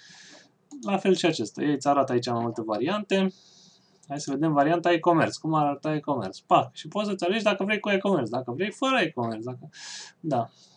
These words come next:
Magazin online. Poți să alegi pagină de tip shop. Select options. Vrem un laptop Duo.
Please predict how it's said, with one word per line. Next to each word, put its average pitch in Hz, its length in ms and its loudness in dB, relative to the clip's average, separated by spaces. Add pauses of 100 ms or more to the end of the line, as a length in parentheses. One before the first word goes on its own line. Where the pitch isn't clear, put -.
(2750)
Magazin 175 560 4
online. 202 480 0 (100)
Poți 180 180 0
să 185 60 2
alegi 170 320 2
pagină 147 360 0
de 127 140 0
tip 123 220 -6
shop. - 480 -4 (4000)
Select 147 540 -6
options. 190 460 -4
Vrem 156 260 -6
un 147 200 -6
laptop 147 380 -6
Duo. 196 500 -4